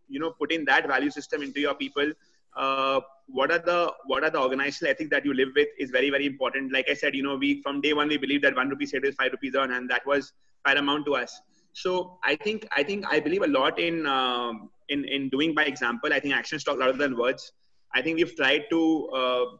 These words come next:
you know, uh, replicate our passion into our people. We've tried to, uh, work with them in a very cohesive manner. I'm someone who's believed that, you know, there's no point hiring people who've been there, done that, because they're already exhausted and they become laptop-centric guys.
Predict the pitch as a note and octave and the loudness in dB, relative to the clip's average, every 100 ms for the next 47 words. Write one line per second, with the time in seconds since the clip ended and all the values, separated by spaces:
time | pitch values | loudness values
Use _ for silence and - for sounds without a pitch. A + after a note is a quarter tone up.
0 | - C#3 D#3 D#3+ C3 A#2 C3 B2+ B2 B2 | -8 -2 2 2 0 -2 0 2 2 2
1 | A#2+ B2+ D3+ D#3+ D3+ D3 C3+ C3+ D#3 D3 | 2 0 0 2 2 4 2 0 -4 -4
2 | D3 C#3+ D3 C#3+ C#3 C#3+ C3+ C3+ C3+ C3+ | 0 0 0 -2 -2 -2 -2 -2 0 0
3 | D3 E3 D#3+ D3 - _ _ - C3 B2+ | 0 0 0 0 -6 _ _ -8 -2 0
4 | B2+ C#3+ F3 E3 D3 D#3+ D#3+ - D3+ C#3+ | 4 4 4 2 4 4 2 -2 -2 0
5 | C#3+ E3+ C#3+ B2+ C3 D#3 C#3 C#3 C#3 - | 0 0 2 2 2 0 2 2 0 0
6 | C#3+ E3 F3+ D#3+ F3 F3 D3 C3+ D3+ D#3 | 0 -2 -2 0 2 2 2 2 2 4
7 | D3+ D3 D#3+ D3+ C#3+ D3 D3+ D#3+ C#3+ C3+ | 4 4 2 2 2 2 2 2 4 4
8 | D3+ C#3+ D3+ D3+ C3 C3+ D3 C#3 C#3 C#3+ | 4 0 0 2 2 4 4 4 2 2
9 | C3 C#3+ C#3 C3+ C3 D3 C3 B2+ B2 D3 | 0 0 2 4 4 2 2 0 0 -2
10 | C#3 C#3 C#3 C#3+ C3 A#2+ D3 - B2+ B2+ | -2 -2 -2 0 2 0 0 -2 -2 -4
11 | C3+ B2+ C3+ | 0 0 0